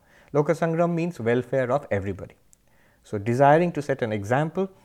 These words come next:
inspiring people, uh, he says, um, "Joshayet sarva karmani."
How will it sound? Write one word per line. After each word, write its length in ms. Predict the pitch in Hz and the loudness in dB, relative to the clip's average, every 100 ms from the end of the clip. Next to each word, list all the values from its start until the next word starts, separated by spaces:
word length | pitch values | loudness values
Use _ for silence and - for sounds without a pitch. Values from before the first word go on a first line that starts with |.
| _ _ | _ _
inspiring 640 | 120 113 - 147 165 180 | -6 -4 2 6 6 4
people, 340 | 170 175 175 226 - _ _ _ - | 0 -4 -2 -6 -8 _ _ _ -12
uh, 340 | 107 104 104 - _ _ _ _ _ _ _ _ - | -8 -6 -6 -8 _ _ _ _ _ _ _ _ -12
he 200 | 110 120 | -4 -2
says, 380 | 120 143 202 - _ _ - - _ - | 2 2 2 -4 _ _ -20 -20 _ -10
um, 500 | 107 104 104 101 - _ _ 110 | -4 0 0 0 -4 _ _ -6
"Joshayet 640 | - 170 233 254 226 220 | 6 8 8 6 6 6
sarva 260 | 170 151 | 2 4
karmani." 520 | 135 113 104 90 90 | 0 0 -4 -8 -10